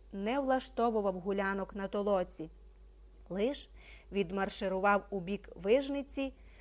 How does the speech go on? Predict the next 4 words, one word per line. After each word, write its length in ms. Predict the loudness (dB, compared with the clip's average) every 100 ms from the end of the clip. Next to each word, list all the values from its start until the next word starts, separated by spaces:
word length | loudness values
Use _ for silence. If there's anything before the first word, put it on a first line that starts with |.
| -16 -2
за 180 | 2
крутими 540 | 2 2 6 8 8 4
зеленими 580 | 2 2 2 0 -2 -4
тягачами, 760 | -4 -2 -2 -2 -2 -2 -6